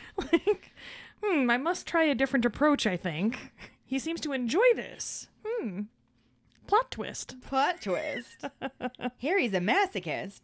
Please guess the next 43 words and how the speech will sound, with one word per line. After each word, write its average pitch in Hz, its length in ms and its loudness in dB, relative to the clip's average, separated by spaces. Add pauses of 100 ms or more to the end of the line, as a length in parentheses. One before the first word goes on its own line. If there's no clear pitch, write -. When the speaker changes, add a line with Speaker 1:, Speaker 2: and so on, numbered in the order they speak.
Speaker 2:
or 202 100 0
is 190 80 -2
it 196 100 -2
a 175 40 -2
sadist? 160 480 -6
Which 185 120 -8
one 240 120 -6
is 254 120 -6
it? 285 140 -6
Speaker 1:
Um, 214 540 0 (840)
why 190 260 -6
not 233 180 -2
both? 320 340 -4
Speaker 2:
Why 349 220 0
not 185 220 0
both? - 260 -10 (960)
Oh, 202 140 -4
man, 156 240 -2
we 175 60 -2
just - 140 -14
got 196 140 -2
some 185 100 -6
more 180 120 -2
middle 175 280 -4
names 151 260 -6
to - 120 -4
add, 175 260 0
and 180 100 -2
I 285 120 2
can't 214 220 2
even 220 220 2
go 240 240 4
through 277 160 0 (120)
'em 262 100 4
all. 214 360 2 (320)
Speaker 1:
<laughs> - 320 -20
Harry, 233 400 0
James, 226 540 2
Niffler, 226 600 2
Meddling, 220 680 2
S 214 200 0
and 214 140 0
M. 214 520 2